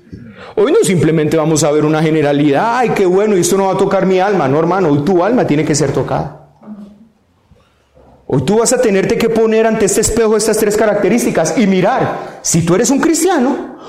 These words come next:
o la ideología de género llegó a tu vida porque eres un mundano carnal que no te sientes así, te sientes cristiano. Pero no lo eres.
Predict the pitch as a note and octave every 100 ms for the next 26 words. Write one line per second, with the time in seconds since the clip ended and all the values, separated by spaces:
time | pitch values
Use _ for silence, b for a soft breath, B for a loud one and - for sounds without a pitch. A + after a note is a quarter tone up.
0 | B B - C4 A#3+ A#3 A3+ A3+ A3 G#3
1 | C4+ D4 B3+ C#4 B3+ A3+ A3 A#3 A#3+ C#4+
2 | D#4 A3 G3 G3 G#3+ C4 D4 C#4+ D4+ C#4
3 | C#4+ C#4 C4+ A#3+ D4 C#4+ C#4+ A3+ A3+ B3+
4 | A#3+ B3+ B3 A#3+ G#3 G#3+ F#3 F3+ F#3+ F3
5 | F#3+ E3 - E3+ A2+ G2 - - - _
6 | _ _ _ _ _ _ - B3 C4+ D4
7 | C#4+ D#4+ E4 - - - -